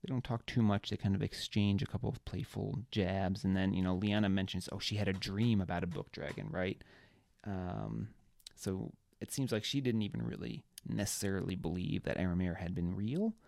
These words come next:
Of course, Baz is like, "Oh, I know you had a dream about a book dragon," which, of course, surprises her. Um, <clears throat> and we kinda leave it at that. Baz is like, "Well, I need to go see Tax, and then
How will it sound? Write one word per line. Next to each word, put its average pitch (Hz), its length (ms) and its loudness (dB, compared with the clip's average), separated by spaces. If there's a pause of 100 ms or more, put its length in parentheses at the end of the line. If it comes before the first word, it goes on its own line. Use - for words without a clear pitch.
(560)
Of - 100 -20
course, - 240 -8
Baz 82 240 -6
is - 60 -10
like, - 160 -8
"Oh, 95 140 -4
I 131 120 -4
know 135 180 0
you 151 140 0
had - 140 -8
a - 40 -8
dream - 300 -8
about - 180 -6
a - 40 -12
book 98 200 -4
dragon," - 420 -6
which, - 260 -8 (100)
of - 120 -8
course, 87 220 -6
surprises 85 540 -6
her. 92 320 -4 (840)
Um, 92 560 4 (140)
<clears throat> - 160 -20
and - 520 6
we 107 80 4
kinda 127 180 6
leave 120 180 6
it 101 80 2
at 90 120 0
that. 92 280 4
Baz 95 240 0
is - 40 -8
like, 92 140 -4
"Well, 98 100 0
I 113 40 2
need 135 120 2
to 127 80 -2
go 117 100 4
see - 160 -4
Tax, - 480 -6
and - 140 -6
then 98 320 -2